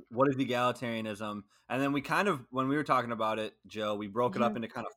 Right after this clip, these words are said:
Speaker 1: four sections.
Speaker 2: Mm-hmm.
Speaker 1: We, uh, complementarianism, egalitarianism. We called one of them, like, modern feminism. And then one of them was, like, a traditional viewpoint.
Speaker 2: Mm-hmm.
Speaker 1: And so two of the most popular ways to look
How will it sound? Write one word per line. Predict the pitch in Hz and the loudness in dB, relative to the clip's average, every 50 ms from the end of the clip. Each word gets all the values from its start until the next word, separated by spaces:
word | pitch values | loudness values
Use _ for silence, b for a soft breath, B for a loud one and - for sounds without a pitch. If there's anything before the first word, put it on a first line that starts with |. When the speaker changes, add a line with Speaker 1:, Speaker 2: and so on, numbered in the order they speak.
| _ - | _ -4
Speaker 1:
four | 123 123 127 123 | 0 2 2 0
sections. | 117 - - 123 117 117 - - 139 135 139 143 139 - - _ _ _ - - | 0 -2 -4 -4 -4 -4 -4 -4 -2 -2 -2 -2 -4 -8 -16 _ _ _ -12 -10
Speaker 2:
Mm-hmm. | 202 185 208 208 202 | -10 -8 -8 -8 -6
Speaker 1:
We, | 120 117 131 - - | -6 -6 -6 -4 -4
uh, | 110 104 - - - | -4 -4 -4 -2 0
complementarianism, | 135 135 139 147 151 156 160 - 160 151 147 147 147 151 147 135 147 156 170 170 _ _ _ _ _ _ _ _ _ _ _ _ _ _ _ - 107 | 0 0 2 2 0 0 0 0 -2 0 0 0 0 0 -2 -2 -2 -6 -6 -8 _ _ _ _ _ _ _ _ _ _ _ _ _ _ _ -12 -8
egalitarianism. | 113 110 123 127 131 139 143 139 - 147 143 139 139 139 139 131 135 139 143 143 143 _ _ _ _ _ _ _ - | -4 0 2 4 4 4 2 2 0 0 0 2 2 0 0 -2 -2 -4 -6 -6 -10 _ _ _ _ _ _ _ -10
We | 120 | -6
called | - - 135 123 117 | 2 4 4 4 4
one | 127 131 | 2 0
of | 131 | 0
them, | 127 131 123 | 0 0 0
like, | 120 113 98 | 0 -2 -2
modern | 107 110 110 113 120 131 131 139 139 135 | -2 0 2 4 4 4 4 4 2 2
feminism. | 135 - 135 127 131 131 127 127 127 120 120 131 131 127 131 127 _ _ _ _ _ _ _ _ _ - | 0 0 0 0 2 2 0 0 -2 -2 -2 -2 -2 -2 -6 -10 _ _ _ _ _ _ _ _ _ -8
And | 113 117 | -6 -4
then | 117 113 113 | -2 -2 0
one | 113 117 | 0 0
of | 120 | 0
them | 117 120 117 | 0 -2 -2
was, | 117 113 107 - _ _ _ - - | -2 -4 -4 -6 _ _ _ -14 -12
like, | 95 95 - | -10 -10 -10
a | 95 | -10
traditional | - - - 117 104 101 120 117 - - 123 117 110 92 | -12 -10 -10 -10 -6 -4 -4 -4 -4 -4 -4 -4 -4 -4
viewpoint. | 95 98 92 90 _ - 92 90 90 92 90 | -4 -6 -6 -6 _ -8 -8 -6 -6 -8 -10
Speaker 2:
Mm-hmm. | 202 175 104 101 98 101 98 _ _ _ _ _ _ - | -10 -10 -8 -8 -8 -8 -12 _ _ _ _ _ _ -6
Speaker 1:
And | 113 113 110 110 - | -4 -4 -4 -4 -4
so | - 120 117 | -4 -4 -2
two | 110 - 180 | -2 0 0
of | 180 | 0
the | 180 | 2
most | 170 165 147 - | 2 0 0 2
popular | - 147 143 135 139 135 | 4 4 4 4 2 0
ways | 127 127 123 - | 0 -2 -4 -4
to | - 120 | -6 -6
look | 120 113 | -6 -6